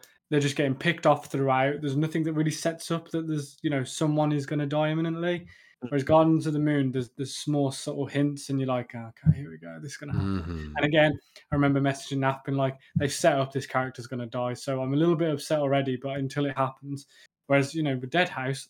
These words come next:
Speaker 1: <clears throat> Chain of Dogs just get absolutely wiped, and there's no warning, really. And, and again, it was brilliant reading. I was,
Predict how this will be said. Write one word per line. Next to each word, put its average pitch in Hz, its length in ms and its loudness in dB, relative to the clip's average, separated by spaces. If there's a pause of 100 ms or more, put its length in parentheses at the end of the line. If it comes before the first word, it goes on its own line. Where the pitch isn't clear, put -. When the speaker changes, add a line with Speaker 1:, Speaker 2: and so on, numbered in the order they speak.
Speaker 1:
<clears throat> - 560 -12
Chain 151 200 2
of 127 60 2
Dogs 131 220 2
just - 140 -12
get 156 100 -8
absolutely 123 400 -8 (720)
wiped, 131 600 -4 (240)
and 143 120 2
there's 127 140 0
no 143 240 6
warning, 131 480 0
really. 127 420 -4 (460)
And, 151 140 2
and 151 140 2
again, 165 180 4
it 180 60 6
was 151 100 4
brilliant 175 380 4
reading. 147 420 4
I 147 40 2
was, 131 200 0